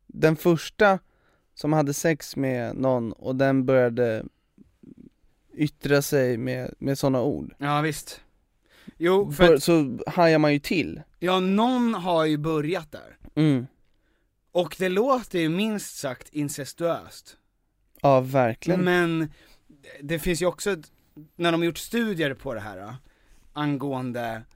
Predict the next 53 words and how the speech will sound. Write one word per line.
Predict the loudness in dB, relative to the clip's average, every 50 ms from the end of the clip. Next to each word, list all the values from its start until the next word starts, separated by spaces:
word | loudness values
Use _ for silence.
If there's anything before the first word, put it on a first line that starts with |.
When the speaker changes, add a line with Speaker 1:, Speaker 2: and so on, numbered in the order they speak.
| _ _ _
Speaker 2:
vilka | -8 -8 -6 -6 -8 -8
som | -4 -4 0
gör, | 2 2 4 4 2 0
använder | -2 -2 -4 0 0 2 2 0 0 -4
daddy, | -6 -6 -4 -4 -6 -6 -10 -16 -20 -20 -20 _ _ _
Speaker 1:
Mm. | 2 4 6 6
Speaker 2:
vilket | 6 4 2 -2 -6 -10 -10
bl-, | -12 -18 -16 _ -10
bland | -6 -4 -2 0 0
annat | 0 -2 -2 -4
en | -6 -8 -8
tjej | -8 -8 -10 -10
som | -10 -12
heter | -12 -10 -6
Margaret | -6 -4 -2 -2 -4 -4 -4 -6 -8 -8 -10 -16 -20 _ _ -20
Suarez, | -16 -8 -6 -4 -2 -2 -2 -2 -2 -4 -6 -8 -10 -12 -12 -12 -12
som | -10 -10 -12
är | -12
psykolog | -14 -12 -10 -6 -4 -2 -2 -2 -2 -4
i |
U | -8 -10
S | -10 -10 -10
A | -12 -10 -12
inom | -12 -12 -12 -12 -14 -14
par. | -12 -10 -8 -8 -8 -10 -12 -14 -16 -12 -8
Speaker 1:
Jag | -6 -6 -4
skulle | -4 -4
säga | 0 2 2 2
att | 2
Speaker 2:
Psykolog. | 0 -2 0 2
Speaker 1:
hon, | 4 6 6 6 6 4 2 0 -4 _ _ _
hon | -2 2 4 4 4 4
använder | 4 4 2 2 0 -2 -2 -2 -4
sig | -4 -2
av | -2 -2
ordet | -2 -2 -4 -4 -2 -2
daddy. | 0 0 0 -2 -6 -8 -6
Speaker 2:
Ja. | 0 4
Speaker 1:
Det | 4 4 6 6 6
är | 6 6
en | 4 4 2
person | 0 -2 0 2 4
Speaker 2:
En | 4 4
Speaker 1:
som | 4 4
har | 4 6
Speaker 2:
person | 6 4
Speaker 1:
gått | 6 6
Speaker 2:
till. | 6 4 4 4
Speaker 1:
ut. | 0 -4 -12 -16 -10 -4 0 2 2 4 4 4 2 2 0 -6 -10 -6 -2
Speaker 2:
<laughs> | 0
Speaker 1:
Jag | 2 2 2 2 0 -2 -6
säger | -8 -10 -8 -10 -10
det. | -12 -14